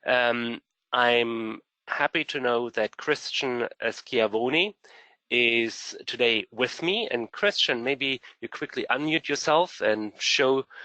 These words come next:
uh, yourself and introduce yourself.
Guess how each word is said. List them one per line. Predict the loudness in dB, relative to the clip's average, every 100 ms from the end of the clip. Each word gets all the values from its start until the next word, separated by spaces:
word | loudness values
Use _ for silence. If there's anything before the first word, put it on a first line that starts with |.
| -18 -16 0
uh, | 4 6 6 4
yourself | 2 -2 2 2 2 2
and | -2 -2
introduce | -8 -8 -8 -6 -4
yourself. | -2 0 0 -2 -18